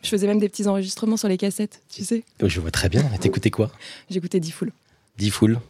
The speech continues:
Speaker 1: Mm.
Speaker 2: Doc et Diffoul.
Speaker 1: Doc et Diffoul.
Speaker 2: À l'époque, ok,
Speaker 1: Sur
Speaker 2: très bien.
Speaker 1: Skyrock.
Speaker 2: Ça, ça ouvre l'esprit.
Speaker 1: Ça a fait toute mon éducation
Speaker 2: Ouais.
Speaker 1: sexuelle, je crois.
Speaker 2: Mais c'était pas Fun Radio, plutôt ?
Speaker 1: <laughs> Non, après, ils étaient sur Skyrock.
Speaker 2: Ah, bah, moi, parce que je suis un peu plus,
Speaker 1: T'es un peu
Speaker 2: euh,
Speaker 1: plus vieux.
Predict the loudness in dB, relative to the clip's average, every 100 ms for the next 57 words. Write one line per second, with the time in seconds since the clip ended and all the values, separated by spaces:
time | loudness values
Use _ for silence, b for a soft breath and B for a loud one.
0 | 0 2 2 0 -2 -4 -6 -4 2 2
1 | 2 -6 -8 -10 -8 -4 -4 -4 -6 -8
2 | -12 -4 -2 0 0 0 -4 -14 B B
3 | _ -10 -4 -2 2 2 2 2 0 B
4 | B B B B B B -4 0 0 0
5 | 0 0 2 0 -2 -2 -2 -2 -2 0
6 | 2 2 2 2 2 2 2 0 2 0
7 | 0 0 -2 -4 -6 -8 B -4 -4 -6
8 | _ -6 0 0 0 -2 -4 -2 0 0
9 | -2 -10 -18 -2 0 2 2 0 -4 -6
10 | -4 -4 -6 -4 0 2 2 0 0 0